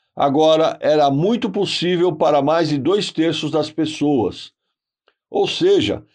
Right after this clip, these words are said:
sessenta e sete por cento dos pesquisados pela organização. Por causa dos avanços contínuos em tecnologia, a mudança para reuniões de network online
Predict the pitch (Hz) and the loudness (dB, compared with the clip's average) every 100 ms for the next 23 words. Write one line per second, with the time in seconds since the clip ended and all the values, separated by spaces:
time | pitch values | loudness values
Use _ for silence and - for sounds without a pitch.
0 | _ _ _ - 180 - - 208 240 202 | _ _ _ -2 -2 0 -2 -2 0 -2
1 | 160 - 190 196 196 160 151 - 156 180 | -2 0 0 0 -4 -4 -4 -2 -2 -2
2 | 185 165 147 - 156 156 123 104 143 151 | -2 -4 -4 -4 -4 -2 -4 0 0 0
3 | 131 - 143 147 147 147 143 156 156 131 | -4 -2 0 2 0 -2 -2 -2 -2 -2
4 | 107 - _ _ _ _ _ _ _ _ | -2 -6 _ _ _ _ _ _ _ _
5 | _ _ _ _ 214 220 247 220 196 180 | _ _ _ _ -4 0 2 2 0 2
6 | 151 120 175 - - 147 117 175 175 135 | 2 2 0 -2 -4 -4 -2 -2 -2 -2
7 | 131 143 131 127 107 101 113 190 131 92 | -2 -2 -2 -2 0 -2 -2 0 0 -2
8 | - _ _ - 147 160 151 202 202 214 | -8 _ _ -2 0 0 0 0 0 -2
9 | 202 170 156 156 151 139 127 127 117 110 | 0 2 2 2 0 0 0 0 0 0
10 | 131 151 151 135 127 131 127 113 165 180 | 0 0 0 2 2 0 0 2 2 2
11 | 113 90 | -2 -4